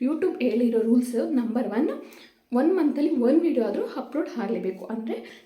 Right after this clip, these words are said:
ಸೆಪ್ಟೆಂಬರಲ್ಲಿ ಒಂದು ವಿಡಿಯೋ, ಅಕ್ಟೋಬರಲ್ಲಿ ಒಂದು ವಿಡಿಯೋ, ಟೂ ವಿಡಿಯೋ ಅಪ್ಲೋಡ್ ಆಗಲೇಬೇಕು. ಸೆಕೆಂಡ್ ರೂಲ್ ಬಂದು ನೀವು ಅಪ್ಲೋಡ್ ಮಾಡಿರೋ ವಿಡಿಯೋಗಳಿಗೆ ವ್ಯೂಸ್ ತುಂಬ ಚೆನ್ನಾಗಿ ಬರಬೇಕು, ಅದ್ರ ಜೊತೆಗೆ ವಾಚ್ ಟೈಮ್ ಕೂಡ ಚೆನ್ನಾಗಿ ಆಗಬೇಕು. ಈ ರೀತಿ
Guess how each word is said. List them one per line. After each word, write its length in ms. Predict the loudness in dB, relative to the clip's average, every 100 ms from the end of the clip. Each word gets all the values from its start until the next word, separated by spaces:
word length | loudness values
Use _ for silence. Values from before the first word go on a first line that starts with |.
| -8
ಸೆಪ್ಟೆಂಬರಲ್ಲಿ 500 | -6 -2 0 0 2
ಒಂದು 200 | 4 4
ವಿಡಿಯೋ, 220 | 4 -2
ಅಕ್ಟೋಬರಲ್ಲಿ 680 | -4 -10 -2 0 0 -2 -4
ಒಂದು 160 | -6
ವಿಡಿಯೋ, 200 | -6 -6 -8 -14 -20 -20 -20 -20 _
ಟೂ 120 | 4 4
ವಿಡಿಯೋ 260 | 4 -2 -4
ಅಪ್ಲೋಡ್ 280 | -4 -2 -2 -4
ಆಗಲೇಬೇಕು. 560 | -6 -6 -6 -6 -8 -10 -14 -20 -20 _ -20 0
ಸೆಕೆಂಡ್ 360 | 2 2 0 2
ರೂಲ್ 180 | 0 0
ಬಂದು 260 | 2 2 2 -4 -16 -14 -4
ನೀವು 420 | 2 2 2 -2
ಅಪ್ಲೋಡ್ 340 | -6 -2 0
ಮಾಡಿರೋ 300 | 2 4 2
ವಿಡಿಯೋಗಳಿಗೆ 1000 | 2 4 6 6 2 -2 -2 -6 -12 -18 -2
ವ್ಯೂಸ್ 440 | 2 2 2 -4
ತುಂಬ 180 | 2 4
ಚೆನ್ನಾಗಿ 400 | 4 0 -4 -2
ಬರಬೇಕು, 680 | -4 -4 -6 -6 -8 -2 0
ಅದ್ರ 180 | 0 -2
ಜೊತೆಗೆ 280 | -4 -2 -2
ವಾಚ್ 340 | 0 -4 -4
ಟೈಮ್ 220 | 0 0
ಕೂಡ 140 | 0 -4
ಚೆನ್ನಾಗಿ 520 | -4 -4 -2 -4 -4 -4
ಆಗಬೇಕು. 560 | -4 -4 -8 -6 -8 -8 -18 _ _ _ -4
ಈ 120 | 0
ರೀತಿ 280 | 2 2 0